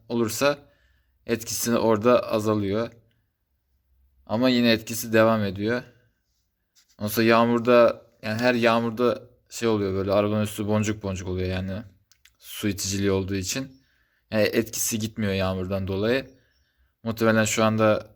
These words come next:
videoyu koymuş ol-, yani videoda görürsünüz zaten boncuk boncuk olduğunu. Ee, son olarak da işte nasıl uygula-, uyguladığımı da söyleyeyim. Ben arabayı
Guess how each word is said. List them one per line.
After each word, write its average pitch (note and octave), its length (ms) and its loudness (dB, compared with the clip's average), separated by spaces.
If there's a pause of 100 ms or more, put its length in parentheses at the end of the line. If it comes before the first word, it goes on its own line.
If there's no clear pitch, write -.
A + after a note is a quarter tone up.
(140)
videoyu A2 400 0
koymuş A2 380 -4
ol-, G2+ 200 -4 (200)
yani G2 340 -8 (280)
videoda G2+ 320 -2
görürsünüz G2 520 -4
zaten F#2 420 -8 (200)
boncuk F#2+ 280 -8
boncuk F#2 280 -10
olduğunu. F#2+ 400 -4 (1080)
Ee, F#2+ 400 -6 (1300)
son B2 200 0
olarak A2+ 460 4
da C#3 240 -4 (1040)
işte - 600 0 (720)
nasıl A#2 280 2
uygula-, A#2+ 560 4
uyguladığımı A#2 600 0
da G#2 100 -2
söyleyeyim. A2+ 480 -4 (280)
Ben A#2 60 -4
arabayı A#2 600 2